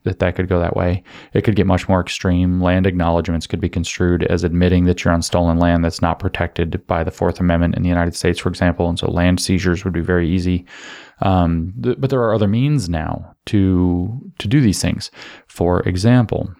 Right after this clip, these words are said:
um, you could be banned from social media. So now you can't participate in the, uh, overarching dialogue in a way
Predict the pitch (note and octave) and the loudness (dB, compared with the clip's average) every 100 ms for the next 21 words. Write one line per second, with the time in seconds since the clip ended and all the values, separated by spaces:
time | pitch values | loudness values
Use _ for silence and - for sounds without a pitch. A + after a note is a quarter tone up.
0 | _ _ _ _ _ _ _ _ _ - | _ _ _ _ _ _ _ _ _ 0
1 | G2 F2+ E2+ E2 E2 - F#2 F#2 G2 F#2 | 2 4 2 0 -4 -2 0 2 0 2
2 | A#2+ C#3 B2+ F2 - F2 F2+ F2 E2+ E2 | 4 2 2 0 0 -2 0 0 0 -4
3 | - - F#2 F2 E2+ E2+ E2+ F2 - F#2 | -8 -6 0 2 2 2 0 -2 0 -2
4 | - F#2 G#2+ G#2 - F2 E2+ - G2 E2+ | 0 -2 -2 -2 0 0 0 0 0 2
5 | E2 D#2+ F2 E2+ E2 D#2+ - - - _ | 0 -2 -2 0 -2 -6 -14 -20 -20 _
6 | - F#2 E2+ E2 - A2 G2 F#2+ G2 F2 | -4 0 2 0 0 0 2 2 0 0
7 | F2 F#2+ F#2 D#2 E2+ F2 E2 E2 D#2+ D#2+ | 2 2 2 2 0 0 2 2 2 0
8 | E2+ | -2